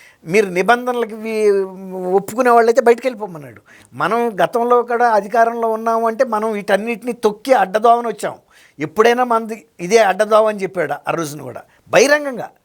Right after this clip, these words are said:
అసలు ఎవరన్నా ఒక రాజకీయ పార్టీలో ముఖ్యమైన పదవిలో ఉండి ఎలక్షన్ కమిషన్ రిప్-, నిబంధనల్ని ఉల్లంఘించి రౌడీయిజం చేయమని చెప్తారండి? అంటే వాళ్ళు మొదటి నుంచి ఈ విధమైన స్-, పద్ధతికి అలవాటు పడిపోయారు.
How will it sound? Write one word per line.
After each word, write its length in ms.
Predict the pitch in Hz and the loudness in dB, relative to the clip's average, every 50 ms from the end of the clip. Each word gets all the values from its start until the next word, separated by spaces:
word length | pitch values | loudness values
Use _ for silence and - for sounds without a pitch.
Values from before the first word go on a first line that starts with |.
| _ _ - | _ _ -8
అసలు 200 | 175 - 233 185 | -6 -2 -2 0
ఎవరన్నా 440 | 151 160 202 254 247 262 262 254 240 | 0 2 2 2 2 0 0 0 0
ఒక 260 | 226 214 180 - 208 | 0 -2 -4 -4 -2
రాజకీయ 480 | 180 180 190 202 208 214 - 254 240 | 2 2 2 2 2 -2 -6 -6 -6
పార్టీలో 640 | 233 233 233 220 214 214 214 - 233 220 208 220 233 220 | -4 -2 0 0 0 0 -2 -6 -12 -8 -2 0 0 0
ముఖ్యమైన 680 | 180 175 175 165 165 - _ - 226 220 226 220 214 | 0 -4 -8 -14 -14 -12 _ -8 -6 -4 -4 -4 -4
పదవిలో 460 | 208 - 202 185 190 208 208 208 208 | -4 -4 -4 -2 -2 -2 0 0 0
ఉండి 500 | 202 190 185 196 196 185 196 196 208 - - - - - - - - _ - | -2 -2 -4 -6 -4 -4 -4 -4 -6 -10 -16 -20 -20 -20 -20 -20 -20 _ -4
ఎలక్షన్ 580 | 170 156 160 190 226 - - - 240 240 226 | 0 2 2 2 2 0 -2 -6 -6 -8 -8
కమిషన్ 500 | - - 208 196 208 196 - 220 220 202 208 202 196 196 190 190 170 | -4 -4 -2 -2 -2 -6 -8 -8 -8 -6 -4 -2 0 0 0 0 -2
రిప్-, 260 | 180 180 180 - - 185 170 165 175 170 160 165 165 | -4 -6 -6 -10 -18 -14 -6 -4 -2 -2 -2 -2 -2
నిబంధనల్ని 760 | 160 175 175 208 226 226 233 220 220 214 208 208 196 190 190 180 175 175 - _ _ _ _ _ _ _ - 165 | -2 0 2 2 2 2 0 -2 -2 -4 -6 -6 -6 -6 -6 -8 -10 -12 -16 _ _ _ _ _ _ _ -14 -8
ఉల్లంఘించి 760 | 156 156 180 190 214 220 208 196 196 190 170 - 190 180 175 | -2 0 2 2 2 0 0 -2 -6 -8 -8 -8 -6 -4 -2
రౌడీయిజం 480 | 175 185 190 202 208 220 208 202 208 | -2 0 0 -2 -2 -4 -6 -6 -8
చేయమని 340 | 202 185 190 180 175 180 175 | -8 -6 -6 -6 -6 -8 -10
చెప్తారండి? 600 | 160 175 160 - - 165 147 143 143 139 147 151 - _ - | -12 -12 -12 -10 -12 -12 -12 -12 -16 -18 -18 -20 -20 _ -6
అంటే 160 | 165 202 240 240 | -4 -4 -4 0
వాళ్ళు 260 | 185 180 175 156 143 | 2 2 2 2 0
మొదటి 360 | 147 160 165 196 - - 254 | -4 -2 -2 -2 -2 -2 -6
నుంచి 360 | 254 240 214 - 254 233 220 | -10 -8 -8 -8 -8 -6 -4
ఈ 40 | 208 | -2
విధమైన 380 | 196 202 208 226 226 226 226 214 | -2 -2 0 0 0 -2 -2 -2
స్-, 200 | - - - - _ _ - | -4 -6 -10 -12 _ _ 0
పద్ధతికి 340 | 180 170 214 214 - - 220 | 0 0 0 -2 -2 -2 -2
అలవాటు 300 | 185 180 202 208 208 202 | 0 2 2 2 2 0
పడిపోయారు. 580 | - 202 180 160 - 185 151 131 117 117 113 | -4 -8 -8 -6 -4 -2 -2 -2 -4 -6 -12